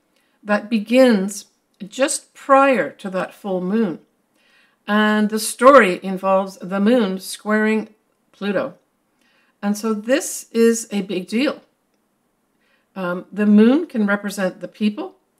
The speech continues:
and Pluto can represent power. So this says to me there is something, I would say, in the collective that's going to be happening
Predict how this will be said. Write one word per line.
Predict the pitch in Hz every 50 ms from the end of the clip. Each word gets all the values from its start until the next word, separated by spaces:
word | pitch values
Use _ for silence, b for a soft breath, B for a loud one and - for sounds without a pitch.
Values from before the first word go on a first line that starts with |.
| _ _ _ _ _ -
and | 190 190 185 190
Pluto | _ - 277 302 262 214 185 -
can | - _ - 190 180
represent | 180 185 185 190 175 - 180 165 165 - _
power. | - - 185 185 175 156 - - _ _ _ _ _ _ _ _ _ _ _
So | _ 185 185 - -
this | 247 269 262 -
says | 262 233 220 208
to | - - - 202
me | 208 233 247 214 160 - - _ _ _ _ _ _ _ _ _ _ -
there | 190 190 185 185 190 -
is | - 190 190 -
something, | - 220 226 226 226 247 233 220 220 220
I | - 185 196 220
would | 220 214 208 208
say, | - 208 196
in | 190 190
the | 180 175
collective | - - - 190 185 214 269 269 - - 196 175 -
that's | 170 170 175 -
going | 202 190 190 185
to | 190
be | - 175 175
happening | 180 233 247 240 - 208 175 165 170 170